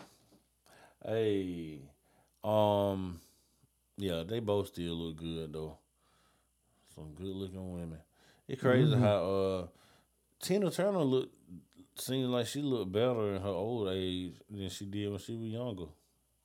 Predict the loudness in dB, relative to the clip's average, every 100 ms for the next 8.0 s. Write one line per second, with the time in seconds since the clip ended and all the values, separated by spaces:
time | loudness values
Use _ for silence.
0 | _ _ _ _ _ _ _ _ _ _
1 | -2 2 6 8 10 8 8 6 6 2
2 | -4 -6 -4 -4 -6 -10 _ -20 -20 _
3 | -10 -4 -2 -2 -4 -2 0 0 -4 -6
4 | -10 _ -20 -20 -20 -20 -8 -4 -2 -2
5 | -4 -4 -6 -10 -6 -2 -2 -4 -6 -4
6 | -4 -4 -6 -4 -2 -2 -4 -6 -6 -4
7 | -4 -4 -4 0 2 2 0 -4 -6 -6